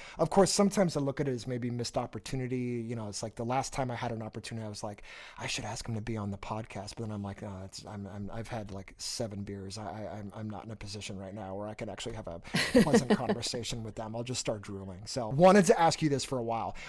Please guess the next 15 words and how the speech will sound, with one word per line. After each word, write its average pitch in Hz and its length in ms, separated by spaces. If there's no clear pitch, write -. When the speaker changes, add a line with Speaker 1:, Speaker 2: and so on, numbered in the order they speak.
Speaker 1:
Where 190 480
do 349 60
you 294 220
see 139 760
the 131 120
music 117 560
business - 680
today? 107 380
Like, 120 220
where 160 160
do 208 80
you 208 100
see 175 300
it 143 180
moving 117 680